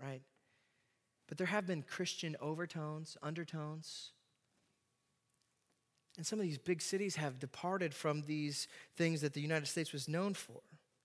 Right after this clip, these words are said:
We think of Portland, San Francisco, Las Vegas, Seattle, New York, these big epicenters where lots of people are,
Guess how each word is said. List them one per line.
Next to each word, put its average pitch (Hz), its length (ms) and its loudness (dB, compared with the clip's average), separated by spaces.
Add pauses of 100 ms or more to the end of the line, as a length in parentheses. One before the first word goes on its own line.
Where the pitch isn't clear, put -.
(640)
We 147 60 -4
think 170 160 2
of 135 240 -4
Portland, 151 560 2
San 160 240 2
Francisco, 151 760 -2
Las 135 240 0
Vegas, 151 840 6 (480)
Seattle, 165 760 12
New 156 100 2
York, 165 500 10
these 139 200 2
big 170 400 4
epicenters 170 880 4
where 151 220 6 (260)
lots 170 380 10
of 185 140 0
people 185 400 6
are, 170 320 12